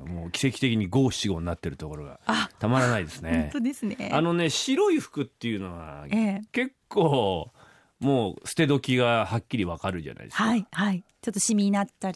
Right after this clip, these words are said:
Speaker 2: たりとかね。
Speaker 1: ちょっとね、襟のとこがさ、
Speaker 2: はい。色がちょっと変わったり。
Speaker 1: ちょっと、ちょっと黄ばんできちゃったかなっていうことですね。
Speaker 2: ええ。
Speaker 1: でも捨てらんないね、俺はね。
Speaker 2: あ、
Speaker 1: なかなか。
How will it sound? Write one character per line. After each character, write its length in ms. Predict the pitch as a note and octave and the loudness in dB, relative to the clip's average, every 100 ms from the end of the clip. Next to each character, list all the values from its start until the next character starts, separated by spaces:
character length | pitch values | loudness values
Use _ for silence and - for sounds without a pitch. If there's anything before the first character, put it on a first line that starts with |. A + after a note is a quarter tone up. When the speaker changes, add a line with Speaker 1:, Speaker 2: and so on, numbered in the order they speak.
| - | -6
Speaker 2:
た 100 | - | -4
り 100 | F3+ | -2
と 140 | D#3+ B2 | 0 2
か 100 | G#3+ | 2
ね。 60 | |
Speaker 1:
ち 20 | |
ょ 0 | |
っ 0 | |
と 20 | A#3 | 4
ね、 180 | A2 - | 2 2
襟 240 | A#2 A2+ | 2 4
の 160 | - - | 4 2
と 80 | |
こ 140 | G2 F#2+ | 2 0
が 140 | E2+ | -4
さ、 100 | F2 | -6
Speaker 2:
は 260 | D2+ - - _ _ | -8 -12 -20 _ _
い。 160 | - G#3 | -6 -2
色 140 | G3 | 0
が 100 | F3+ | 0
ち 140 | E3+ F#3 | 0 0
ょ 20 | |
っ 20 | |
と 100 | C#3+ | 2
変 120 | E3 | 0
わ 160 | - F3 | -4 -8
っ 20 | |
た 0 | |
り。 60 | - | -6
Speaker 1:
ち 120 | - | -2
ょ 20 | |
っ 40 | C3+ | 0
と、 60 | |
ち 20 | F#2 | 2
ょ 20 | |
っ 20 | |
と 60 | G#2 | 0
黄 0 | |
ば 140 | F#2 | 0
ん 40 | F2+ | -2
で 80 | |
き 40 | F2+ | -2
ち 80 | E2 | -6
ゃ 20 | |
っ 40 | |
た 120 | - | -6
か 80 | C2 | 0
な 80 | A#3 | 2
っ 20 | |
て 60 | A#3 G3+ F#3+ | 2 2 0
い 40 | |
う 0 | |
こ 60 | F#3 | -4
と 40 | |
で 60 | - | -8
す 60 | |
ね。 60 | D#3+ | -8
Speaker 2:
え 20 | |
え。 40 | - _ - - _ _ _ | -8 _ -20 -20 _ _ _
Speaker 1:
で 60 | B2 | -2
も 100 | G#2 | -2
捨 100 | - | 0
て 80 | G#2+ | 2
ら 80 | |
ん 80 | F#2+ | 2
な 120 | G2 | 2
い 60 | F#2+ | 2
ね、 140 | G2 | 2
俺 160 | F#2+ D2+ | 0 -2
は 80 | C#2 | -6
ね。 200 | E2 - _ - | -10 -12 _ -12
Speaker 2:
あ、 200 | - G#2+ | -4 -2
Speaker 1:
な 120 | A#2+ | 0
か 120 | A2+ | 0
な 140 | G#2 F2+ | 0 -2
か。 160 | E2+ | -6